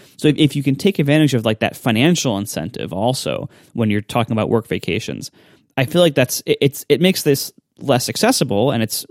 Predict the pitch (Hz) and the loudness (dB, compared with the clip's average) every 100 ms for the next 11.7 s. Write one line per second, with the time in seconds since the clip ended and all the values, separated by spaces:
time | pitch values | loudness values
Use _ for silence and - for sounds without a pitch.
0 | - _ - - 117 107 135 123 - 123 | -20 _ -14 -4 -2 2 2 2 0 2
1 | 113 107 - 254 - - 87 - 90 - | 2 2 -2 -2 -2 -4 -6 -4 -6 -4
2 | 110 - - - - - _ 117 120 117 | -6 -8 -6 -8 -8 -20 _ -2 2 2
3 | _ _ _ _ _ _ _ _ 120 139 | _ _ _ _ _ _ _ _ -2 0
4 | 165 143 143 131 - 131 127 123 120 127 | 0 2 2 2 -2 0 0 2 2 2
5 | 110 95 95 98 82 - _ _ _ 123 | 2 0 -4 -4 -6 -8 _ _ _ -6
6 | 117 113 135 - 120 117 113 117 135 - | -4 2 4 4 2 0 2 4 4 2
7 | 90 98 69 62 90 _ _ _ - 113 | -6 -6 -6 -8 -10 _ _ _ -2 -2
8 | 101 - 110 101 95 - 107 110 101 - | 0 2 4 4 0 -4 -2 0 0 -4
9 | - 156 170 127 120 - 78 - 120 135 | 2 4 4 0 -4 -4 -6 -2 0 4
10 | 139 120 143 180 156 123 123 113 113 113 | 4 4 4 4 4 2 2 2 2 0
11 | 120 113 107 110 110 - | 0 0 2 0 0 -2